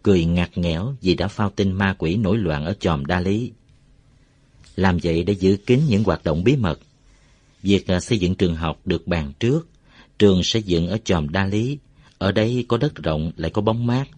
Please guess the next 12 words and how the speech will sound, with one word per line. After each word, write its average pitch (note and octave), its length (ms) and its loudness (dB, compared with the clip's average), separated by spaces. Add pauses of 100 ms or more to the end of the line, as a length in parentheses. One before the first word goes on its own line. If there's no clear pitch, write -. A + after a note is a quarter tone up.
tha B2+ 340 -2
hồ G#2 320 2
làm D#2 260 -2
chỗ E2+ 320 -2
cho G#2+ 100 -4
các A#2+ 160 -2
em G2 180 -2
chơi. G2+ 360 0 (720)
Phải F#2+ 320 2
xúc C#3 220 -2
tiến C#3 180 4
gấp, D3 140 2